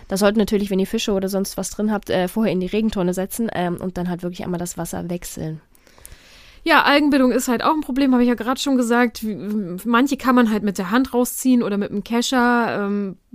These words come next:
Speaker 2: ja, bei anderen helfen auch Wasserpflanzen, äh, wie Wasserpest und Hahnenfuß zum Beispiel. Die verdrängen dann die anderen einfach.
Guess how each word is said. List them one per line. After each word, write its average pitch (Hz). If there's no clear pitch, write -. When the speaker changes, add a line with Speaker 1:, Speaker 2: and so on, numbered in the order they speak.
Speaker 2:
ja, 190
bei 185
anderen 208
helfen 226
auch 185
Wasserpflanzen, 311
äh, 240
wie 214
Wasserpest 240
und 190
Hahnenfuß 370
zum 330
Beispiel. 349
Die -
verdrängen 226
dann 294
die 285
anderen 294
einfach. 302